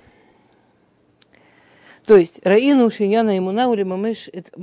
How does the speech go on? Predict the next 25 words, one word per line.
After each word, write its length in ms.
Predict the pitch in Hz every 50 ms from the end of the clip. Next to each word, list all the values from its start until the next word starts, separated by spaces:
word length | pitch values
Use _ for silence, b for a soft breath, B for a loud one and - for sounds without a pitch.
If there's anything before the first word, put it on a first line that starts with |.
| 190 175 -
это 160 | 196 - 208
маарехет 400 | 202 185 185 208 220 220 214 -
апнимит, 580 | 202 - - 190 185 190 208 240 277 269 - -
шеба 380 | - - 185 180 214 226 226 B B B B B B B B B B
нуагим 420 | B 190 185 180 180 170 214 220 202
хаей 460 | - 196 180 185 190 175 165 165 165
адам, 380 | 160 170 208 226 254 269 254 -
бейно 340 | - 175 185 190 208 220 208
левен 280 | 196 170 180 180 170
хаверо, 560 | - - 175 170 180 190 220 247 262 269 254 - - -
левен 380 | - 165 160 180 180 185 175
маком. 400 | 175 160 - - 185 165 165 175 - _ B B B B B B B B B -
Ми-, 200 | 190 180 170 -
микан 640 | - 175 160 - - 254 254 233 202 185 190 190 - _ _ _ -
нуха 360 | 185 185 180 - - 214 214
лаави, 480 | 196 170 160 165 165 190 247 269 320 320 _ _ _ _ _ _ _ _ _ b b b b b b b b b b b b b b b b b b b b b b b _
ше 460 | - - - 202 196 196 190 185 - _ _ _ _ _ _ _ _ -
маком 680 | 185 190 190 185 180 - - - 233 226 220 220 208 - _
киюм 600 | - - 196 180 160 165 208 226 214 202 185 - -
аэмуна 680 | 170 170 175 170 175 180 185 190 202 196 170 165 175 170
аль 100 | 165 160
коль 220 | - 190 180 175
цдаде 400 | 156 156 175 170 165 208 220 208
гу 160 | 165 160 170
абайт». 400 | 170 160 160 151 147 147 _ -